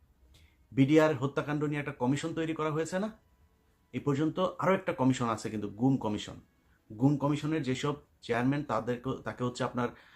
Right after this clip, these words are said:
আহ, অ্যাপিলেট ডিভিশনের আপনার, আহ, বিচারকের ই দেওয়া হয়েছে, পদমর্যাদা দেওয়া হয়েছে, আর সদস্যদেরকে, আহ, হাইকোর্ট ডিভিশনের, আহ, এই বিভাগের আপনার বিচারকের পদমর্যাদা দেওয়া হয়েছে।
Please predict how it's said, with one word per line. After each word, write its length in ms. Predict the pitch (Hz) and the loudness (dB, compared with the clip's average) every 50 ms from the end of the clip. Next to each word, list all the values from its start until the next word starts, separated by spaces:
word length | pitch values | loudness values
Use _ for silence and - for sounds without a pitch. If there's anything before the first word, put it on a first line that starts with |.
| - - _ - | -20 -16 _ -4
আহ, 540 | 101 101 101 101 - - - - - - - - | 0 0 0 0 -2 -4 -8 -14 -18 -14 -8 -6
অ্যাপিলেট 340 | 113 110 - 123 131 127 | -4 -2 2 2 2 2
ডিভিশনের 460 | 120 123 120 131 - 135 135 135 127 117 | 2 2 0 0 2 2 2 2 2 0
আপনার, 300 | 120 - 120 123 120 117 | -2 -2 0 0 0 0
আহ, 720 | 107 92 - - - 82 - - - - - - - 104 - - | -2 -4 -8 -10 -12 -12 -14 -16 -18 -20 -20 -18 -18 -16 -10 -6
বিচারকের 480 | 117 - - 117 117 117 113 131 147 143 - _ _ _ _ _ - - | -2 0 2 4 4 2 0 -2 -6 -6 -8 _ _ _ _ _ -14 -10
ই 140 | - 117 110 | -6 -4 -2
দেওয়া 200 | 113 120 120 123 | 0 0 0 2
হয়েছে, 360 | 123 131 131 - - - - - - | 2 0 0 -2 -4 -8 -8 -6 -2
পদমর্যাদা 540 | 123 117 120 120 117 117 113 120 120 123 | -2 0 0 0 0 0 0 0 0 0
দেওয়া 180 | 117 123 120 120 | 0 0 0 0
হয়েছে, 320 | 123 131 139 139 185 185 - - - - - - - - - - | 0 0 0 0 -2 -4 -4 -6 -12 -20 -20 -20 -20 -14 -10 -10
আর 80 | 107 | -6
সদস্যদেরকে, 760 | - - 113 120 123 - 139 131 139 131 131 170 180 - - - - _ _ _ _ - | -4 -2 -2 -2 -2 -2 -2 -2 -2 -2 -2 -4 -4 -4 -4 -8 -12 _ _ _ _ -8
আহ, 160 | - 92 95 | -8 -4 -2
হাইকোর্ট 260 | 110 120 - 131 120 | 0 0 2 2 2
ডিভিশনের, 420 | 123 117 117 110 - 117 113 110 - | 2 0 0 0 -2 -2 -2 -2 -4
আহ, 120 | - - | -6 -8
এই 360 | 104 104 - - 107 101 95 | -8 -8 -8 -6 -6 -6 -6
বিভাগের 380 | 92 107 113 113 110 110 113 107 | -4 0 0 0 2 2 0 -2
আপনার 300 | 104 - - - 95 92 | -2 -4 -6 -6 -6 -8
বিচারকের 640 | - - - - - 113 - - 107 104 - 104 101 | -10 -14 -18 -12 -8 -4 -2 0 -2 -2 -2 -4 -4
পদমর্যাদা 460 | - 110 104 98 95 95 92 98 95 95 | -4 -2 -2 -2 -4 -4 -4 -6 -6 -6
দেওয়া 220 | 92 95 92 92 | -6 -6 -6 -6
হয়েছে। 260 | 95 92 - - - | -6 -8 -8 -10 -14